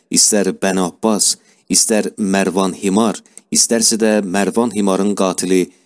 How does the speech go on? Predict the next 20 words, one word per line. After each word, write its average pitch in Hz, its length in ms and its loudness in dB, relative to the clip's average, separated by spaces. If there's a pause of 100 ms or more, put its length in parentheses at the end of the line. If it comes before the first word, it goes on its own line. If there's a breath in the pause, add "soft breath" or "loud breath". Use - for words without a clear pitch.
(200 soft breath)
Əbül 98 280 0
Abbas 113 440 -2
Səffah 107 380 -4
olsun. - 300 -6 (1080)
İmam 90 320 0
Sadiq 98 400 0
əleyhissalamın 90 720 0
getdiyi 85 460 -4
yol 117 240 2 (320 loud breath)
digər 113 300 2
yolların, 87 520 0
xüsusən 131 560 0
də 95 160 0 (320 soft breath)
onun 135 320 0
yoluna 127 380 2 (100)
əks 127 300 0
olanların 107 500 2
inkarını 98 560 -2
tələb - 300 -8
edir. - 240 -8